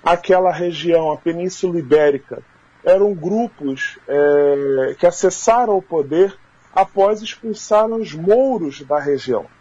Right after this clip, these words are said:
Então, essa expulsão dos mouros, é, que são, é, africanos da África do Norte e, e, e, de modo geral, aqui, generalizando, árabes,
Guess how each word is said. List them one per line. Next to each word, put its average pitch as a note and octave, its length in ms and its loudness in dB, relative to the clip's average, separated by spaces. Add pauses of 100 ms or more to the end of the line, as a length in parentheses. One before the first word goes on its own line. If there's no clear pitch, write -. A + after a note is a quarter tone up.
(880)
Então, D3 280 2
essa E3+ 180 -6
expulsão F3+ 500 -2
dos D3+ 140 -10
mouros, F3+ 520 0 (460)
é, D#3 460 2
que E3 160 -8
são, D3 500 0 (380)
é, D3 300 2
africanos E3 1080 -4
da G3 480 0
África D#3+ 840 0
do C#3 160 -4
Norte D3+ 680 -4 (360)
e, C#3+ 720 2
e, D3+ 60 -2
e, D3+ 420 2 (480)
de C3 120 2
modo D#3 320 2
geral, C#3+ 580 2
aqui, C3 380 -8
generalizando, C#3 920 0
árabes, E3 640 0